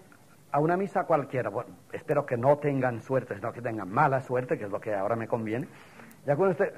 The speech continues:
no es difícil tener mala suerte en domingo, ¿verdad? Van ustedes a una misa y pónganse en plan de espectador, de crítico. Y cuando estén ustedes en la misa y vean ustedes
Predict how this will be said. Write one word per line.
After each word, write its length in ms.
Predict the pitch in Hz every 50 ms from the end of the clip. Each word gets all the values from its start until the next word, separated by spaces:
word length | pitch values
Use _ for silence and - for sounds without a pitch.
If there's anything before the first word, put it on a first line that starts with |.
| - - -
no 160 | 131 175 185
es 80 | 147 -
difícil 400 | 135 - - 160 156 156 151 117
tener 220 | - 123 117 120
mala 240 | 120 117 110 110 107
suerte 340 | - - 135 98 107 - 117
en 60 | 107
domingo, 300 | 107 117 147 170 117 101
¿verdad? 220 | 92 92 110 120 - - - - - - - - - - - - - - - - - - - - - - - - - - - - -
Van 180 | 180 214 226
ustedes 260 | 220 220 233 208 190
a 60 | 220 214
una 180 | 208 208 202
misa 380 | 196 214 220 220 - 214 202 - - - - - - - - - - - - - - - - - - - - - - - - - - - - - - - - - - - - - - - - - - - - - - - - - -
y 60 | -
pónganse 380 | - - 208 220 220 190 - 185
en 80 | 151
plan 200 | 135 185 180 175 165
de 100 | 165 160
espectador, 600 | 139 - - 156 139 - - 113 95 87 92 -
de 120 | - 123
crítico. 420 | - - 117 110 - - - - - - - - - - - - - - - - - - - - - - - - - - - - - - - - - -
Y 60 | 117
cuando 220 | 110 - 135 127 113
estén 180 | 117 - 196
ustedes 260 | 202 185 185 156 139 -
en 140 | 120 107
la 80 | 104 104
misa 400 | 110 135 165 160 - 190 196 - -
y 180 | 101 98 95
vean 240 | 92 87 101 95 92
ustedes 440 | 87 - - 120 117 117 117 - -